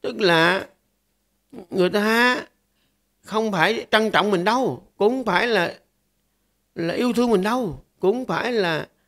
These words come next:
là, là tốt lại với mình đâu, mà tại vì mình có sự tử tế. Vì mình có cái sự tử tế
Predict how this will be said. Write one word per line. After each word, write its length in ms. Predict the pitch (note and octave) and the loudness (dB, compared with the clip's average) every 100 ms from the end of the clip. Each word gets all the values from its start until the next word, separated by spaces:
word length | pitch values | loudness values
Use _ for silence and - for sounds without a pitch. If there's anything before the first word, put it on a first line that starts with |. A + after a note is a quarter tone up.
| _ _ _ _ _ | _ _ _ _ _
là, 340 | D3 D3 C#3+ | -8 -4 -4
là 200 | C#3 C#3+ | -6 -8
tốt 280 | C#3+ C4+ D4 | 4 6 6
lại 100 | E3 | 4
với 120 | E3 | 2
mình 140 | A3+ F3+ | 0 0
đâu, 280 | G#3+ G#3+ E3+ | 2 0 0
mà 240 | F3 E3 | -2 0
tại 160 | D3+ F3 | 0 0
vì 120 | F#3+ | 2
mình 160 | E3 E3+ | 2 2
có 140 | C4 C#4+ | 0 2
sự 140 | - | 2
tử 140 | F#3+ | 2
tế. 340 | G3+ C#4 A#4 C#5+ _ _ _ _ _ _ _ _ _ _ _ _ _ _ _ _ _ _ _ _ _ - | 2 0 -2 -6 _ _ _ _ _ _ _ _ _ _ _ _ _ _ _ _ _ _ _ _ _ -8
Vì 280 | D#3+ G3 | 0 2
mình 240 | G3+ F#3+ F#3 | 4 2 6
có 180 | B3+ D#4 | 4 4
cái 100 | D4 | 2
sự 180 | F#3 | 2
tử 180 | F3+ G3+ G#3+ | 4 2 2
tế 240 | C#4+ | 0